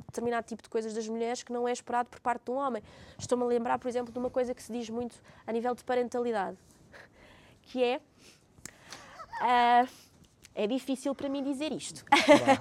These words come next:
Speaker 1: <laughs> mas é, por exemplo, se um homem se, se vai pôr o filho à escola, se vai buscar, se prepara a, a mal-, a mochila para a escola, para, para a natação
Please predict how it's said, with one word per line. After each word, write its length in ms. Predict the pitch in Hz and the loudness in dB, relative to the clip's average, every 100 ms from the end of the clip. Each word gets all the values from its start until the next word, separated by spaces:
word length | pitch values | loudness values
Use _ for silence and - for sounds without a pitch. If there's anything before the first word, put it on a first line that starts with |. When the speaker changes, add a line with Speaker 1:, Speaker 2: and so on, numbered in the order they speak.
| - 587 | 0 -6
Speaker 1:
<laughs> 220 | 427 311 | -6 4
mas 240 | 254 254 | 4 8
é, 100 | 277 | 6
por 140 | 277 285 | 6 0
exemplo, 540 | 254 269 269 269 285 - - - | 2 2 2 -2 -8 -10 -20 -18
se 360 | - - - 277 | -14 -8 0 2
um 200 | 285 294 | 2 2
homem 520 | 294 240 220 196 190 - - | 2 2 0 -2 -4 -12 -14
se, 560 | - - 240 233 - | -12 -6 -4 -4 -4
se 220 | 214 - | -8 -10
vai 340 | - 208 233 233 | -6 2 2 2
pôr 280 | - 269 233 | 0 0 0
o 100 | 220 | -4
filho 260 | - 240 | -2 2
à 40 | 277 | 2
escola, 600 | - 277 247 226 208 208 | 2 0 2 2 0 -6
se 140 | - | -2
vai 140 | 208 | 0
buscar, 520 | 214 247 - 262 233 214 | 0 -6 -4 0 0 -2
se 140 | - | -10
prepara 500 | - - 226 220 233 | -6 2 4 4 2
a, 220 | 233 214 220 | -2 0 0
a 20 | |
mal-, 280 | 220 226 220 | 2 0 0
a 60 | 220 | -4
mochila 340 | 220 247 220 | -2 -4 -2
para 100 | - | -2
a 40 | 220 | -4
escola, 300 | - 214 214 | 0 -2 0
para, 260 | 220 196 | 0 0
para 160 | - 214 | 0 -2
a 20 | |
natação 540 | 220 226 - 226 214 | -2 -4 -2 0 0